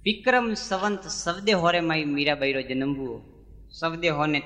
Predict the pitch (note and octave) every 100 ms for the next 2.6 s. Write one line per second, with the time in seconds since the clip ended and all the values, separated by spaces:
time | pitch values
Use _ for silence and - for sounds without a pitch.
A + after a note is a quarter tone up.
0 | - C#3+ C#3+ C#3 C3+ B2+ B2 B2 - B2
1 | - B2+ C3 C3 C3 D3+ - D#3+ G3+ G#3
2 | C#3+ A2 A2+ - G#2+